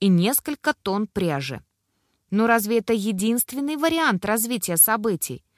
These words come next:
Давайте посмотрим внимательнее. Мы можем связать одну шапку и продать её. Затем купить ещё шерсти, например, на четыре шапки. Продать их и купить уже ящик шерсти на полученную прибыль.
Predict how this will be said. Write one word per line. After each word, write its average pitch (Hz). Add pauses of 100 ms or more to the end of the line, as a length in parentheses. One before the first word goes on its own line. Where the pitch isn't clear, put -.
(300)
Давайте 302
посмотрим 277
внимательнее. 190 (560)
Мы 285
можем 220
связать 202
одну 170
шапку 170 (100)
и 294
продать 170
её. 135 (680)
Затем 247
купить 330
ещё 311
шерсти, 190 (120)
например, 170
на 311
четыре 160
шапки. - (540)
Продать 226
их 339 (120)
и 208
купить 233
уже 254
ящик 240
шерсти -
на 151
полученную 285
прибыль. 135